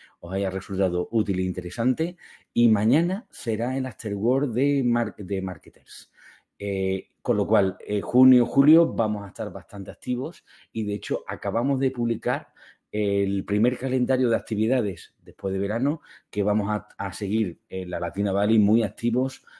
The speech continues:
durante todo el año dos mil veinte. Espero que, eh, hagáis buenas, eh, últimas conversaciones y en quince minutos cerramos aquí,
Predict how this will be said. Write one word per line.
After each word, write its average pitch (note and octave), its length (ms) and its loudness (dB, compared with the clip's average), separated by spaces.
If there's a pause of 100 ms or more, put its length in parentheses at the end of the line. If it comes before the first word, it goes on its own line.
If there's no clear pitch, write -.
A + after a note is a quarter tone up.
durante G2 440 0
todo G#2 180 2
el G2 60 4
año G2 180 2
dos E2+ 140 -4
mil D#2+ 120 -8
veinte. D2 340 -16 (380)
Espero A2 480 0
que, A#2 400 2
eh, G2+ 400 -2
hagáis G#2 440 0
buenas, G2+ 600 0
eh, G2+ 460 -2
últimas G#2 360 0
conversaciones D3+ 840 -4 (300)
y G#2+ 140 0
en G2 100 0
quince A2+ 260 -2
minutos A#2+ 380 2
cerramos A2 380 -2
aquí, D3+ 260 -8